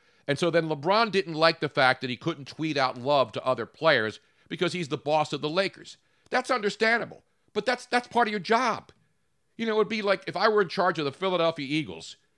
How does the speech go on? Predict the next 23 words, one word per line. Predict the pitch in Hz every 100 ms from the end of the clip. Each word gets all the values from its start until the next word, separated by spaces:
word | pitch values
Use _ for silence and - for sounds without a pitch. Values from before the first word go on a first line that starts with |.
| _ -
and | 135
I | 165
would | 165
be | 139
tweeting | 127 - 180 160 151
out, | 147 135 - _ _ _ _
uh, | 120 110 104 -
good | 170 165
things | 170 165 123
about, | 113 117 113 -
uh, | 107 95 92 90 -
Dallas | 95 147 147 -
Cowboy | 123 185 151 101
players. | - 110 76 - - _ _ _ -
You |
can | 330 311
do | 139 190 214
that, | 90 87 147 _ _ _ -
but | 156
when | 151 160
you're | 147
in | 131
charge, | - 214 160 147 -